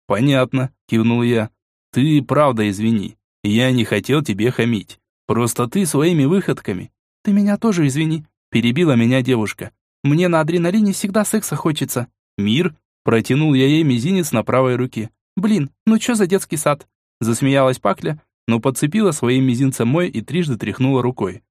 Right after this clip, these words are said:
"Ты как, кстати, тех двоих положила?" поинтересовался я. "Они же вроде как под зелёнкой были". "На дурака", ответила та.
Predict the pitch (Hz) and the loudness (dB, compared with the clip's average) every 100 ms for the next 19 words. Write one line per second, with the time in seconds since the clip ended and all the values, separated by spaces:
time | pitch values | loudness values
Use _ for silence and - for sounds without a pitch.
0 | _ _ _ _ _ - 110 120 120 127 | _ _ _ _ _ -4 0 0 0 0
1 | 143 151 - 151 147 135 143 127 135 175 | 0 0 -2 -2 -2 -2 -2 2 2 0
2 | - 110 104 107 127 95 87 _ - 110 | 0 0 0 0 -2 -2 -6 _ -4 -2
3 | 110 117 113 123 120 107 123 110 87 - | 0 -2 -2 0 -2 -2 -2 -4 -6 -12
4 | _ _ _ 101 117 170 147 151 170 151 | _ _ _ -2 0 2 2 2 2 0
5 | 156 151 - 143 160 175 135 - 117 151 | -2 -2 -2 0 0 0 -2 -2 -2 -2
6 | 120 95 _ _ 208 196 220 220 202 196 | -4 -8 _ _ -2 0 0 -2 -4 -8
7 | _ 117 117 147 143 139 135 139 | _ -4 0 0 0 -2 -2 -6